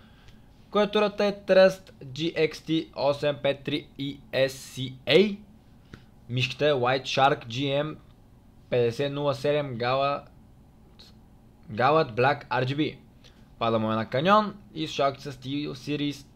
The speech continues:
Arctis Prime. Найс! Нещо, което много ме кефи и виждаме, че Радо е качил своят, а,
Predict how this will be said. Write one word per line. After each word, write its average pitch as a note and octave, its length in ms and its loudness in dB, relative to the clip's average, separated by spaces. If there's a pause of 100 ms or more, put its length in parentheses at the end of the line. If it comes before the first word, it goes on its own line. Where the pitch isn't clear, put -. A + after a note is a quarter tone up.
Arctis C3 600 -4 (160)
Prime. A#2 340 4 (1700)
Найс! A2 480 -8 (560)
Нещо, - 240 -12
което G#2 260 -4
много A2 300 -2
ме A2 120 0
кефи A#2+ 260 -2
и A#2+ 60 -4
виждаме, C3+ 400 0
че C3+ 180 -4
Радо D3+ 560 0 (540)
е - 120 -12
качил B2 360 -8
своят, B2+ 640 0
а, A#2 380 -6